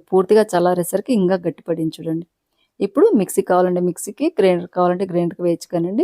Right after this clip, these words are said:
కొంచెమే ఉంది కదా ఇక్కడ పచ్చడి అనేసి నేనైతే ఇలా బ్లెండర్కే వేసానండి. ఒకటి రెండు సార్లు ఇలా బ్లెండర్కి వేసినా సరిపోతుంది. ఇదిగోండి మరీ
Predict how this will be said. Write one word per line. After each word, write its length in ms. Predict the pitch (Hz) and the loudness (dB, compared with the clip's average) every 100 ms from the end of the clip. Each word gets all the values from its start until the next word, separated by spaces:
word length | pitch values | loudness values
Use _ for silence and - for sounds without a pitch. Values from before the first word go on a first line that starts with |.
| 370 | -2
కొంచెమే 340 | 190 165 196 202 | -4 -4 -4 -4
ఉంది 120 | 175 175 | -2 -2
కదా 120 | 170 | -2
ఇక్కడ 140 | 165 165 170 | -2 -6 -8
పచ్చడి 240 | 170 190 | -4 -2
అనేసి 280 | 175 175 285 233 | -2 -4 -2 0
నేనైతే 300 | 170 165 247 254 | 0 -2 -2 -2
ఇలా 120 | 175 165 | -2 0
బ్లెండర్కే 440 | 170 175 - 190 | -2 -2 -4 -4
వేసానండి. 480 | 165 - 170 165 165 - _ _ _ _ _ _ _ _ _ _ _ _ _ _ _ _ _ _ _ _ _ | -4 -6 -4 -4 -4 -8 _ _ _ _ _ _ _ _ _ _ _ _ _ _ _ _ _ _ _ _ _
ఒకటి 240 | 180 180 185 170 | -6 -2 -2 0
రెండు 140 | 165 202 | -2 0
సార్లు 240 | 240 320 - | 2 0 2
ఇలా 100 | 180 165 | 2 2
బ్లెండర్కి 340 | 170 170 208 180 | 2 0 -2 -4
వేసినా 260 | 175 277 320 | -2 -2 -2
సరిపోతుంది. 580 | 170 165 170 - 185 311 - _ _ _ _ _ | -2 -4 -6 -6 0 0 -2 _ _ _ _ _
ఇదిగోండి 420 | 170 160 160 165 - _ _ _ _ - | -8 -4 -4 -6 -12 _ _ _ _ -6
మరీ 240 | 165 220 | 0 2